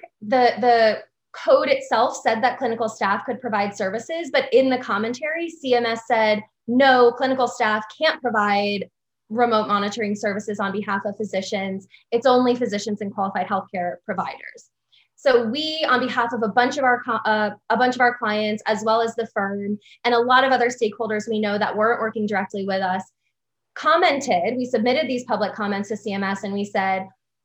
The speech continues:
"Hey, you really got this wrong. This is a, this is a code that allows for clinical staff to provide the services and you've gotta correct that." And so they did. They came back and they actually issued what was called a technical correction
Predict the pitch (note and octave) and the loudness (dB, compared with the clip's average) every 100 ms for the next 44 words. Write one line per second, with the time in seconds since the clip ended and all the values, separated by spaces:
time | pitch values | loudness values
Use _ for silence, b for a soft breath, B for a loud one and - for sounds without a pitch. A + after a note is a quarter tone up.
0 | - D#4+ D4+ C4 E4 F#4+ C4+ C4+ B3 G#3 | -2 0 0 -2 -2 0 2 2 -2 -2
1 | A3+ D4 F#3 G3 G#3+ G#3+ A#3+ A#3 - - | 0 0 0 -2 -4 2 4 4 0 -2
2 | A3+ A3+ - _ G#3 A#3 C#4+ C#4+ C4 - | 0 0 -6 _ -4 -2 0 -2 -2 0
3 | B3+ B3 A#3 G#3 G3+ A3+ A#3+ A3+ G#3+ A#3 | 2 4 2 4 2 2 0 -6 -4 -4
4 | A3+ A3 - G#3 G3 B3 - A#3+ A3+ - | -4 -4 -4 -2 -2 -4 -8 -8 -8 -6
5 | G#3 G3 G#3 B3 B3 F#3 G3 G#3+ G#3 A3 | -4 -2 0 -2 -4 -8 -8 -6 -4 -2
6 | G#3 G#3+ G#3+ G#3 - F#3+ F#3+ - D#3+ - | -2 2 2 2 -4 -6 -8 -10 -12 -12
7 | _ _ _ C4+ C4+ F4 D#4 A#3 G#4 - | _ _ _ -2 0 0 0 0 0 0
8 | A3 G3+ C#4+ C#4 C4 A3 A3+ - A#3 A3 | -4 -6 -4 0 2 2 0 -2 -2 0
9 | A3 A#3 C4+ A#3 A#3 - A#3 G#3+ - G#3+ | 0 -2 -4 -2 -4 -4 -4 -2 -4 -6
10 | G#3+ G3+ G3+ - D4 D4 C#4 A#3+ - A3 | -4 -4 -4 -8 -10 -8 -4 -4 -2 -4
11 | F#3+ - G3+ G3 G3+ | -4 -8 -6 -4 -6